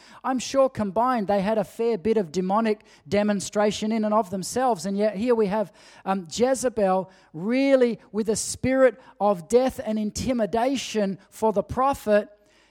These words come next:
says words to the prophet, and for some reason her words stuck. I don't know why,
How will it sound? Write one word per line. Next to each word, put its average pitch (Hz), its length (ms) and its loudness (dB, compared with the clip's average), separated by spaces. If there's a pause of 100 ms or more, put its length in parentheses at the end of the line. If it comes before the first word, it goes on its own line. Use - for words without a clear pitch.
(140)
says 277 640 2
words 262 480 6
to 247 140 -4
the 226 100 -2
prophet, 226 440 -2
and 208 140 -4
for 220 120 -4
some 294 520 0
reason 262 380 0
her 277 480 2
words 202 400 0
stuck. - 640 -6 (340)
I 175 80 2
don't 185 140 2
know 180 140 2
why, 208 480 0